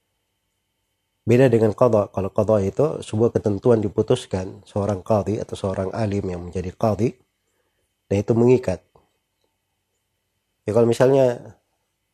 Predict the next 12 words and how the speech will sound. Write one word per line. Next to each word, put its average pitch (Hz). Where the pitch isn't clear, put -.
di 120
dalam 107
masalah 104
hukum 117
talak, 107
seorang 120
berkata 117
kepada 107
istrinya, 117
"Kamu 120
talak 110
tiga." 101